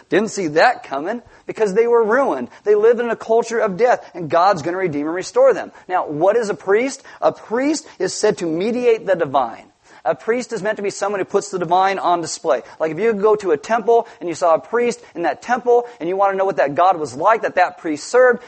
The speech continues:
you would look at the priest. What does he eat? How does he act? What does he do? They would put their God on display. Uh, this,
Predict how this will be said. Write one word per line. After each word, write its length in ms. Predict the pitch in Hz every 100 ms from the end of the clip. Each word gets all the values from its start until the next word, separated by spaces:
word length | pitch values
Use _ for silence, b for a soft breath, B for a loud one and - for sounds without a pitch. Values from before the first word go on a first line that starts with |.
| -
you 120 | 226
would 80 | 196
look 160 | 196
at 80 | 180
the 60 | 170
priest. 380 | 160 120 - - b
What 140 | - 202
does 120 | 202
he 60 | 208
eat? 320 | 196 180 135
How 200 | 180 196
does 120 | 180
he 140 | 180 -
act? 320 | 170 151 -
What 180 | 160 214
does 160 | 226
he 160 | - 202
do? 480 | 160 135 208 160 131 B
They 80 | 170
would 160 | 180 -
put 220 | 208 208
their 100 | 208
God 300 | 180 175 175
on 200 | 156 151
display. 580 | 156 - - 240 147 - B -
Uh, 180 | 170 160 156
this, 300 | 160 156 185